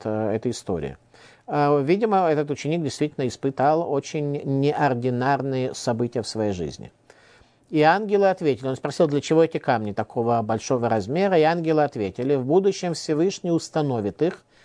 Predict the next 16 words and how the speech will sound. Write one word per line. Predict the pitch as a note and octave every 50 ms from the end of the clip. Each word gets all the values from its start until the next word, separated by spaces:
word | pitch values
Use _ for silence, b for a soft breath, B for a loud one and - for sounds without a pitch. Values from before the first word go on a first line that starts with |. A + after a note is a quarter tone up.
| b b b
вратами | b C#3 C3+ C#3+ C#3+ C#3+ C#3 B2 - F3 F#3 G3 F#3 F3+
Иерусалима». | E3+ E3 D3+ D3+ C#3+ - - C#3+ C3 A2 F#2 E2+ E2 E2 G2 A2+ _ _ _ _ _ _ _ _ b b b b b b b b b _ -
Этот | E3 F3 F#3 G#3 F#3 G3+
ученик | G3 - - F#3 F#3+ G3 F#3
пришёл | G3 F3 - - F3+ F3 -
к | -
Раби | E3+ E3 D3+ D3+ D3+
Йоханану | C#3+ C3 A2+ - - C#3+ C#3+ D3 D3 D3+
и | D3+ -
сказал | - - C#3+ C3+ B2 B2+ A#2+ A2+ A2+
ему: | A2 B2 C3 C#3 D#3 F3 F#3 - _ _ -
«Раби, | D3+ C#3+ D3 D#3+ F3 F#3+ F#3 F3+ G3 F#3
ты | - - E3+ D3+
достоин | C#3+ D3 C#3 C3 - - - F3 F3 F3 E3+ D#3+
толковать | - - D3+ D3 - - D3 C#3 C#3+ C#3+ C3+ - -
Тору, | - B2 G#2+ F#2 E2+ G#2+ C#3 F3